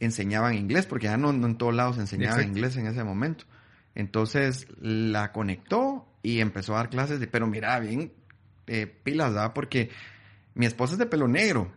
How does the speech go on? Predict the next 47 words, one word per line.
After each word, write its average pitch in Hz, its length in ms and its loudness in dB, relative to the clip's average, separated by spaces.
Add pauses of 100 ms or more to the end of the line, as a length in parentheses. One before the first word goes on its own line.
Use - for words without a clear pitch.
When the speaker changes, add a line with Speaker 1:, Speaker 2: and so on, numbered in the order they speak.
Speaker 2:
Ajá. 127 400 -2 (100)
Speaker 1:
pero 113 200 4
habla 139 320 0
perfecto 113 680 -2
inglés. 131 560 -2
O - 40 -20
sea, 110 100 0
vos 120 160 2
la 156 60 2
escuchás 135 400 -2
hablar 143 280 2
por - 120 -6
teléfono 165 500 0
y 139 40 2
Speaker 2:
Y 107 40 2
Speaker 1:
dices, 139 220 2
Speaker 2:
es 110 60 -12
Speaker 1:
"Ah, 107 60 -8
estoy 98 200 -6
hablando 104 320 -4
con 92 280 -10
alguien 95 180 -6
de 104 60 -6
Estados 101 220 -2
Speaker 2:
Ajá. 127 100 4
Speaker 1:
Unidos". 160 220 4 (500)
Se 120 140 0
pintó 123 240 2
el 131 140 4
pelo 160 240 4
de 139 100 4
canche, 165 380 2
vos. 135 200 4
Speaker 2:
No, 131 120 6
hombre. 135 520 4 (440)
Speaker 1:
Eh, 131 160 4 (100)
porque 170 400 4
allá, 143 540 4 (300)
Speaker 2:
<laughs> - 340 -20
Speaker 1:
eh, 120 360 2
te 131 80 6
reciben 127 460 2
muchísimo 143 800 0
como 110 260 0
más 107 560 -2
Speaker 2:
Y 127 140 2
ok, 117 120 2